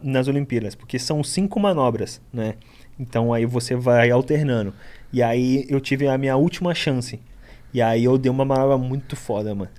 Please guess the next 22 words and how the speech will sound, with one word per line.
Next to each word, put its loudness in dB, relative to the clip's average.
Eu -6
dei, -4
eu -2
falo 2
que -6
é -4
foda -2
porque -4
foi 4
difícil -6
pra -4
caralho, -2
mano. -8
Entendeu? -4
Aí -2
eu 4
acertei, 0
tipo, -6
mano, 0
perfeita, 0
sabe? -2
Tipo, 2